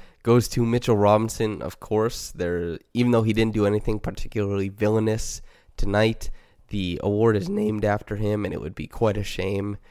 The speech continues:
if he didn't get to take it home. But the top quick reaction comment from B Herbs says, "By the way, Morris would not only start over O G, but he would be much, much more useful to a team with legitimate title aspirations." Um,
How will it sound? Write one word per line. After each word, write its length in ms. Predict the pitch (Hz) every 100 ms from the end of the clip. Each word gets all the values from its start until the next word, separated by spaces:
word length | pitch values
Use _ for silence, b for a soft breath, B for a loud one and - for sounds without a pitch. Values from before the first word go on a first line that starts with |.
| b -
if 140 | -
he 100 | 117
didn't 260 | 110 110 104
get 160 | 110
to 80 | 107
take 280 | - 110 101
it 80 | 101
home. 300 | 101 110 110
But 160 | 82
the 100 | 80
top 340 | - - - -
quick 220 | 143 -
reaction 340 | 139 123 113
comment 380 | 110 110 110 104 b b
from 240 | - 110
B 220 | 107 131 120
Herbs 420 | 113 110 110 - b b b
says, 440 | - 98 98 - b b b b
"By 160 | 110 117
the 120 | 113
way, 280 | 104 87 101
Morris 420 | 101 117 117 -
would 100 | 101
not 200 | 104 110
only 200 | 107 101
start 380 | - - 104 -
over 240 | 98 92 -
O 160 | 107
G, 380 | 110 101 98 110 b b b
but 100 | 98
he 100 | 110
would 120 | 110
be 120 | 104 104
much, 500 | 104 110 - - - b b
much 440 | 104 110 123 -
more 160 | 113 107
useful 400 | 101 98 - 98
to 180 | - 98
a 60 |
team 300 | - 98 101
with 180 | 101 -
legitimate 580 | 175 104 107 107 107 104
title 300 | - 110 113
aspirations." 640 | - - - - - - - B B B B B 104
Um, 480 | 180 247 302 277